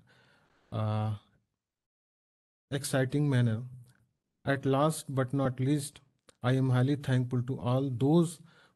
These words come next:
person who have supported directly and indirectly for the successful conduction of the, this program.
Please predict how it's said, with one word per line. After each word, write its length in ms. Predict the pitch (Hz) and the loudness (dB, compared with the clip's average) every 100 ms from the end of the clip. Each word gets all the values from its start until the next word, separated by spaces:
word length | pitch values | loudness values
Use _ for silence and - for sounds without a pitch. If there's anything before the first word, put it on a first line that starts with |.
| - | -2
person 500 | 139 127 127 139 135 | -2 0 0 0 -4
who 120 | 139 | -2
have 260 | 123 123 123 - - | 2 2 2 -2 -8
supported 580 | - 123 139 131 147 131 | -6 -4 -2 0 0 2
directly 560 | 123 127 123 139 139 | 2 2 -2 -2 -2
and 220 | 135 127 | 0 2
indirectly 560 | 120 123 120 120 120 131 | 2 2 2 0 -2 -8
for 240 | 127 123 | -6 -6
the 200 | 113 123 190 - | -6 -6 -10 -14
successful 580 | - - 127 - 123 135 | -10 -8 -6 -6 -4 -6
conduction 560 | 127 123 120 117 120 120 | -2 0 0 0 -2 0
of 160 | 117 | 0
the, 100 | 117 190 - - | -2 -6 -8 -6
this 200 | 127 123 | -4 -4
program. 400 | 104 98 98 | -6 -6 -8